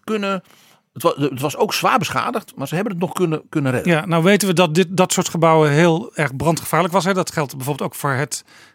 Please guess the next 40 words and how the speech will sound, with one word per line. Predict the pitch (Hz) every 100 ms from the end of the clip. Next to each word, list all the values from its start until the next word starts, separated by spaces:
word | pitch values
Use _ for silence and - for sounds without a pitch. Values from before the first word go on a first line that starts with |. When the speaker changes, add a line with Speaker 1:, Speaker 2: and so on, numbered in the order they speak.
| -
Speaker 2:
Tweede | 170 143
Kamercomplex | 170 165 156 139 160 147 180
in | 143
Nederland. | 160 165 214 240 _
Speaker 1:
Ja. | - - - _ _
Speaker 2:
Was | - 185 -
die | 180
brand | 147 185 160 - - _ _
toeval | 269 226 240 233 254
of | - 220 -
zat | - 214 214
er |
misschien | 196 - 220 190
een, | 185 214
een, | 185 175 180 - _
een, | 254 196 220 180
was | 170
die | 233
aangestoken? | 208 - 156 135
Zat | 147
er | 151
een | 151
Speaker 1:
Nee, |
nee. | 151
Speaker 2:
gedachte | 170 -
achter? | 123 -
Speaker 1:
Nee, | 147
is | -
echt, | - -
is | -
echt, | 139 -
echt | - -
toeval | 156 104
geweest. | 107 104 - _ - - - - _ -
Eh, | 127
overigens, | - 208 165 117 127 -
in | 147 127
de | 120
nacht | 156 214 -
van | - 120